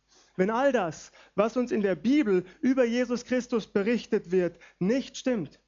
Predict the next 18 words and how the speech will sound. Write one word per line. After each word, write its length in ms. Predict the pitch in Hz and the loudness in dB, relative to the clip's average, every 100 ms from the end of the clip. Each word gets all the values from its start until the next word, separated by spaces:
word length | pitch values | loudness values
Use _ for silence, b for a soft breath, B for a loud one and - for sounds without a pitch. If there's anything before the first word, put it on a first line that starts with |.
| _ _ _ _ _ - | _ _ _ _ _ -2
nicht 520 | 180 269 262 - _ | 2 2 0 -6 _
die 160 | 208 185 | -6 -2
Wahrheit 360 | 208 185 156 | -2 -2 -4
ist, 280 | 147 - _ _ _ _ _ b b _ | -8 -12 _ _ _ _ _ b b _
wenn 160 | 190 196 | 0 2
diese 320 | 233 269 269 | 0 0 0
Geschichten 520 | 247 - 247 - 190 | -2 -2 -4 -4 -4
so 280 | 175 254 226 | -2 0 2
nie 200 | 254 277 | 2 0
geschehen 480 | 247 - 254 220 190 | -2 -2 0 2 0
sind, 280 | 208 208 B B - | -2 -2 B B -4
dann 200 | 220 233 | -2 -2
sind 240 | 220 180 | -2 -2
wir 220 | 208 247 | 0 2
umsonst 540 | 220 196 196 226 226 - | 2 0 -2 -4 -6 -4
hier, 220 | 190 170 | -2 -2
vollkommen 540 | - 226 220 - 202 185 | -2 -4 -4 -2 -2 0
umsonst. 520 | 165 170 185 180 | -2 -2 -4 -6